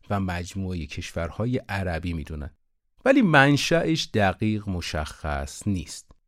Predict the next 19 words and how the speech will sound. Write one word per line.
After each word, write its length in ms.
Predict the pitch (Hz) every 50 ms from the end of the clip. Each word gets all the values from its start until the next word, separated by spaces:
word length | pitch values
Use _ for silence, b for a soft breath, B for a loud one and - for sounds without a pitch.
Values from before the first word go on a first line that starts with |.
| _ _ _ _ _ _ -
غفاری 520 | 214 247 240 - - 240 233 226 226 208
از 180 | 170 147 127 123
اونجایی 340 | 120 117 110 123 127 139 135
که 140 | - 117
فرانسه 580 | 107 - - 101 101 101 95 98 101 - - 123
هم 180 | 110 95 87 87
میدونسته 840 | 90 95 95 87 92 90 90 87 87 87 - - - - 104 87 80
با 180 | 95 110 123
تحقیق 640 | - - - - 139 139 131 - - 180 180 - 143
متوجه 560 | 107 98 - 98 95 90 90 90 - 110 104
می‌شه 260 | 87 85 - - 92
حذف‌هایی 880 | - - - 123 120 117 110 107 110 107 104 98 120 131 127 113 98 85
در 200 | 95 90 90 92
ترجمهٔ 680 | - - 104 95 95 92 - 104 98 101 110 107 95
فارسی 720 | - - - - 98 92 92 92 - - - - - 170 170
این 200 | 160 131 113 104
داستان 580 | 101 95 92 92 - - - - 90 82 78
صورت 500 | 76 - - - 98 87 85 80 76 -
گرفته 500 | - 73 73 - 95 - - - 85 -